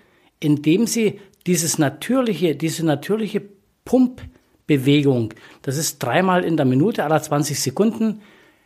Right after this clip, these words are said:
wenn, wenn das dann schlechter wird, quasi wird das von dieser Matte, äh, unterstützt.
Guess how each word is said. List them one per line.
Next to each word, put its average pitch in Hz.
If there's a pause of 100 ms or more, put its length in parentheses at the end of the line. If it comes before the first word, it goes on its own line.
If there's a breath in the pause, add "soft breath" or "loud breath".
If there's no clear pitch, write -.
(300 soft breath)
wenn, -
wenn 156
das 139
dann 117
schlechter 202
wird, 175 (260)
quasi 147
wird 160
das -
von 139
dieser 127
Matte, 180 (160)
äh, 160
unterstützt. -